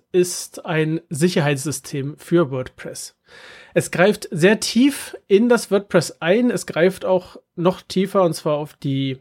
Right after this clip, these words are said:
äh, Webserver-Seite ein, über spezielle Dateien, die es dort gibt, und verhindert so, dass Sicherheitslücken im WordPress ausgenutzt werden können. Es werden bestimmte I-P-Adressen geblockt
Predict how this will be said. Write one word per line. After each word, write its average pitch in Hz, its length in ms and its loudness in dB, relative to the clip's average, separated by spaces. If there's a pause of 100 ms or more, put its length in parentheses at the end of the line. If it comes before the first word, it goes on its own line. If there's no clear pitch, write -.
(540)
äh, 139 320 0
Webserver-Seite 185 880 4
ein, 170 400 0 (100)
über 139 440 -4 (680)
spezielle 170 440 4
Dateien, 214 420 2
die 208 80 -2
es 190 100 -8
dort 190 220 -2
gibt, - 420 -2 (180)
und 165 220 2
verhindert 185 600 0
so, 156 380 -2
dass 143 480 -6 (320)
Sicherheitslücken 156 1040 2 (180)
im 165 260 4
WordPress 151 400 0
ausgenutzt 165 580 -2
werden 147 300 -4
können. 147 320 -6 (540)
Es 151 160 -6
werden 180 260 6
bestimmte 185 380 2
I-P-Adressen 208 1040 0
geblockt 160 760 0